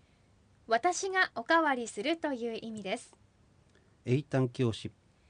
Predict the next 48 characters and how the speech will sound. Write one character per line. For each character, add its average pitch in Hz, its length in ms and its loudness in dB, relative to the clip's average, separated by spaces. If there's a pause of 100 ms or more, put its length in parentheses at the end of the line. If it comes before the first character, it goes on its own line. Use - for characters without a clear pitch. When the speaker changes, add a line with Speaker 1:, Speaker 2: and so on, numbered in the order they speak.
(380)
Speaker 1:
あ 214 100 -2
な 349 160 2
た 359 160 4
が 226 240 -2
お 196 100 -6
か 285 180 2
わ 262 120 2
り 220 140 -4
す 202 160 -8
る 311 140 -2
と 285 160 -4
い 226 200 -6
う - 40 -6
意 226 120 -8
味 214 120 -10
で 190 160 -2
す。 - 200 -20 (600)
Speaker 2:
イ 120 100 -4
タ 135 120 2
ン 135 120 2
キ 131 160 0
オ 110 80 2
シ - 140 -8
ッ - 40 -10
プ。 - 40 -20 (920)
Speaker 1:
彼 381 260 2
が 240 260 0
お 220 100 -4
か 302 180 0
わ 285 140 2
り 240 120 -4
す - 180 -10
る 311 140 0
と 311 160 -4
い 233 240 -4
う 226 40 -4
意 240 120 -8
味 220 140 -10
で 226 160 0
す。 - 180 -16 (1120)
Speaker 2:
イ 110 100 -2
タ 156 120 2
ン 156 80 4
キ - 160 -4
オ 92 80 0
シ - 140 -4
ッ 117 40 -4
プ - 100 -20